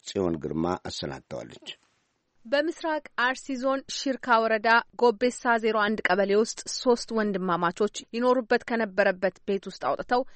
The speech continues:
Speaker 2: ታጣቂዎች እንደገደሏቸው የአካባቢው ነዋሪዎችና ወላጅ አባታቸው ለአሜሪካ ድምፅ አፋን ኦሮሞ ዝግጅት ክፍል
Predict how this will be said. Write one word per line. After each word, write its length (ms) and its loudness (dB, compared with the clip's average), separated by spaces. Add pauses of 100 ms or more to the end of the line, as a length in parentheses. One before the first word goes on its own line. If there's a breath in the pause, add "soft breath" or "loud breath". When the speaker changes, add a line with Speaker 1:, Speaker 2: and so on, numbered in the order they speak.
(220 soft breath)
Speaker 2:
ታጣቂዎች 720 0
እንደገደሏቸው 1000 0 (140)
የአካባቢው 680 -2
ነዋሪዎችና 760 -2
ወላጅ 360 0
አባታቸው 680 -2 (220)
ለአሜሪካ 500 0
ድምፅ 260 -4 (440 loud breath)
አፋን 320 0
ኦሮሞ 240 -2 (140)
ዝግጅት 420 -12
ክፍል 300 -6